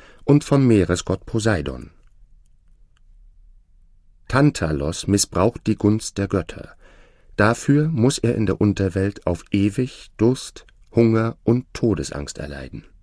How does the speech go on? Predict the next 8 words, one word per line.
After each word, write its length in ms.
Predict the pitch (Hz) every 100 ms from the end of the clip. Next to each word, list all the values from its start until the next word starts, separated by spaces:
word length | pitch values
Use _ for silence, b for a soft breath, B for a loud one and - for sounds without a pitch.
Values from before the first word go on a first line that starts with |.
| _ _ _ _ _ - _ - - _ - _ _ _ _ _ - _ _ -
Kerberos 800 | 131 143 107 82 76 90 -
ist 240 | - 123 -
ein 140 | 110
dreiköpfiges 800 | 98 113 151 - 123 - 113 107
Ungeheuer, 800 | - 104 85 73 - 64 62 62 b b b b b
auch 400 | 87 82 80 - - -
Höllenhund 920 | 107 110 90 80 67 85 80 - -
genannt. 640 | 71 71 64 60 - -